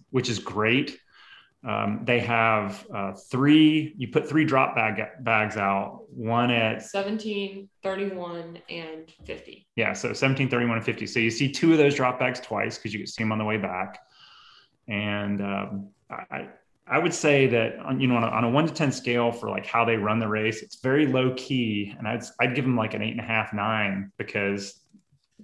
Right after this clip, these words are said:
Speaker 1: that's, that's what they want it to be like. You know, they, they're not, they're not, they don't have people there doing blister care,
Speaker 2: Yeah.
Speaker 1: but they do, they are checking you in and out,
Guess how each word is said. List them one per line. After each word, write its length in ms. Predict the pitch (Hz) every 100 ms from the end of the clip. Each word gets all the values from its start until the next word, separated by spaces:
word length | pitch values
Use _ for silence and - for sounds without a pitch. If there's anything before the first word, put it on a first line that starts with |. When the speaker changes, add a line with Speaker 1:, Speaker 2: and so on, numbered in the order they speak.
| - -
Speaker 1:
that's, 300 | 120 123 -
that's 300 | - 104 -
what 120 | 113
they 100 | 107
want 440 | 101 107 104 101 - -
it 120 | 117
to 80 | -
be 180 | - 101
like. 460 | 98 - - - - _ _ _
You 120 | 113 95
know, 160 | 92
they, 140 | 110 113
they're 180 | 127
not, 400 | 139 131 - - - - -
they're 100 | 139
not, 220 | 151 123
they 80 | 156
don't 120 | 156
have 160 | 156 151
people 220 | 156 135
there 160 | 135 131
doing 220 | 135 98
blister 340 | 123 127 131
care, 840 | 135 - 127 120 117 117 117 110 - -
Speaker 2:
Yeah. 220 | 175 147 - -
Speaker 1:
but 100 | 135
they 140 | 156
do, 280 | 147 147 - -
they 120 | 139
are 160 | 143 143
checking 380 | - 139 151
you 140 | 135 135
in 80 | 131
and 100 | 120
out, 460 | 110 110 110 -